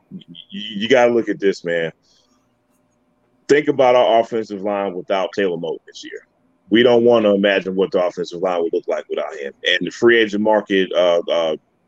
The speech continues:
the free agent market this summer is very thin when it comes to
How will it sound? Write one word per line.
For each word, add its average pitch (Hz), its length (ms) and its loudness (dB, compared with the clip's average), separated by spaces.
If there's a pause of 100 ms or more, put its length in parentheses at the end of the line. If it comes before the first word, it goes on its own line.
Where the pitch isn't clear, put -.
(180)
the 82 120 -8
free 139 220 4
agent 120 220 0
market 107 300 -4
this 101 160 -6
summer 101 240 -4
is 87 100 -10
very 104 360 -2
thin 78 320 -6
when 80 180 -10
it 85 100 -10
comes 95 300 -4
to 90 200 0